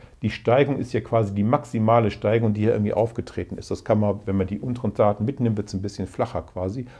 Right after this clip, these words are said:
Das ist der extreme Fall, der vielleicht ein bisschen unrealistisch ist, aber trotzdem gut, diesen Grenzfall zu wissen. Dazu muss man sich jetzt verschiedene Dinge klar machen,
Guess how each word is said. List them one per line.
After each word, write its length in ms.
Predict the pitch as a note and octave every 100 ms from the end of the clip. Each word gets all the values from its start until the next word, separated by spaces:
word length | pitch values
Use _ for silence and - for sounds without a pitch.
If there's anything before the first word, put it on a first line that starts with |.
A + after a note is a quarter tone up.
| -
Das 120 | A#2
ist 120 | -
der 100 | -
extreme 680 | - - - B2 B2+ G2+ F2+
Fall, 420 | - - G2 C3 C#3+ - - - _ _
der 300 | B2+ B2+ C3 B2+
vielleicht 400 | - D3 C#3 B2+
ein 60 |
bisschen 240 | A#2 - A2+
unrealistisch 720 | A#2 G2 F#2 F#2 - - -
ist, 160 | -
aber 160 | A#2 A2
trotzdem 640 | - E3 - D3 C#3 - - _
gut, 320 | - C#3+ -
diesen 200 | A2 A2+
Grenzfall 420 | G#2 F#2+ F#2+ G2+ F#2+
zu 220 | - F#2+
wissen. 280 | F#2+ - - _ _ _ _ - _ _ _ _
Dazu 240 | C3+ -
muss 140 | F#3+ F#3
man 120 | D#3
sich 140 | D3+
jetzt 140 | C#3+ -
verschiedene 420 | C3 - E3 C3
Dinge 220 | C#3 C#3
klar 340 | - C3 B2 C3
machen, 380 | C3 F#2+ F2+